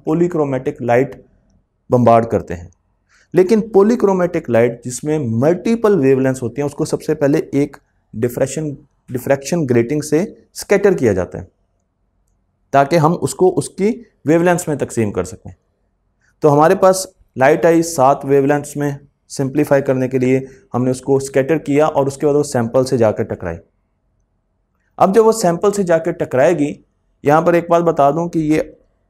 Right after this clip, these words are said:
जो सोर्स लाइट है ये अल्ट्रावायलेट भी हो सकती है, ये इंफ्रारेड भी हो सकती है और ये विजिबल लाइट भी हो सकती है। इसी तरीके से जब हम आगे जाएंगे इसे एक्साइटेशन सिस्टम कहते हैं।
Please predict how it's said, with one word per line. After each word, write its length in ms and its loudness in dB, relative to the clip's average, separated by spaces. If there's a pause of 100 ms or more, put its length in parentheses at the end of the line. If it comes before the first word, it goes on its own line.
(380)
जो 80 0
सोर्स 460 2
लाइट 220 2
है 160 2
ये 160 0 (180)
अल्ट्रावायलेट 600 2
भी 120 0
हो 120 0
सकती 320 -10
है, 160 -10 (720)
ये 120 -2
इंफ्रारेड 600 0
भी 80 2
हो 120 2
सकती 340 -8
है 140 -6 (500)
और 200 2
ये 180 2 (360)
विजिबल 380 2
लाइट 200 2
भी 60 -8
हो 80 -4
सकती 300 -18
है। 120 -20 (200)
इसी 200 -2
तरीके 340 -2
से 80 -2
जब 180 0
हम 260 -6
आगे 300 0
जाएंगे 480 -2 (320)
इसे 220 0
एक्साइटेशन 760 -4
सिस्टम 340 -8
कहते 280 -10
हैं। 160 -16